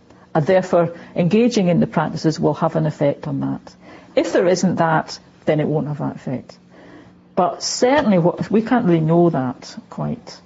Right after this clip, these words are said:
For short of insight, I think we can't know that. But we can know that it affects us. We can know that it affects our next door neighbour when we see them in the morning. And, uh, we can know that if everyone was doing it, it would create a bit of a,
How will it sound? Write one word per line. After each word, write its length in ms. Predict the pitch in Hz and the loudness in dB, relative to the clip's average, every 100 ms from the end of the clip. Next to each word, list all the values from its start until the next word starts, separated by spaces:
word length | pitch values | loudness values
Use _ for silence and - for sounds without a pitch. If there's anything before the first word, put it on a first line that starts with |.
| - | -20
For 200 | - 185 | -10 -2
short 260 | - 233 | 2 2
of 80 | 160 | 2
insight, 400 | 170 160 147 139 | 0 0 -2 -4
I 40 | 147 | -4
think 280 | 160 147 | -4 -6
we 100 | 151 | -6
can't 260 | 143 156 131 | -6 -6 -4
know 180 | 151 151 | -4 -2
that. 200 | 135 - | -4 0
But 140 | - | 0
we 100 | 160 | 0
can 320 | 160 233 262 | 0 4 6
know 140 | 254 175 | 6 4
that 80 | 147 | 0
it 80 | |
affects 360 | 151 160 143 - | -2 -4 -6 -4
us. 360 | 139 196 - - - - | -4 -4 -10 -20 -20 -6
We 100 | 180 | -4
can 280 | 180 226 247 | 0 4 6
know 160 | 214 185 | 6 6
that 160 | 170 | 4
it 40 | 156 | 0
affects 400 | - 165 - 165 | 0 -2 0 -2
our 120 | 151 | -2
next 260 | 151 156 | -2 -4
door 140 | - 135 | -2 -2
neighbour 280 | 139 156 214 | -2 0 0
when 200 | 160 143 | 0 -4
we 200 | 139 135 - | -6 -8 -12
see 200 | - 147 | -6 -2
them 300 | 175 233 - - - - | 0 -2 -6 -20 -20 -6
in 140 | 160 | -4
the 60 | 147 | -4
morning. 420 | 147 165 220 226 - - - - - - _ - | -4 -2 -2 -4 -10 -20 -20 -20 -20 -20 _ -2
And, 460 | 185 180 180 175 | 2 4 2 2
uh, 460 | 185 185 185 185 175 - _ _ - - - _ _ - | 4 4 4 2 0 -4 _ _ -20 -20 -20 _ _ 0
we 180 | 180 196 | 2 4
can 400 | 196 220 220 202 | 4 4 6 6
know 200 | 185 170 | 6 6
that 360 | 170 165 - - | 4 2 -6 -2
if 180 | 180 175 | 0 2
everyone 400 | 196 202 196 170 | 2 4 4 4
was 140 | 156 156 | 0 -2
doing 240 | 160 151 | -2 -2
it, 100 | 147 | -2
it 60 | 151 | 0
would 340 | 151 151 156 | -2 -2 -8
create 300 | - 165 151 | -2 0 0
a 80 | - | -2
bit 180 | 151 - | -2 -4
of 120 | 147 | -4
a, 200 | 147 151 | -6 -6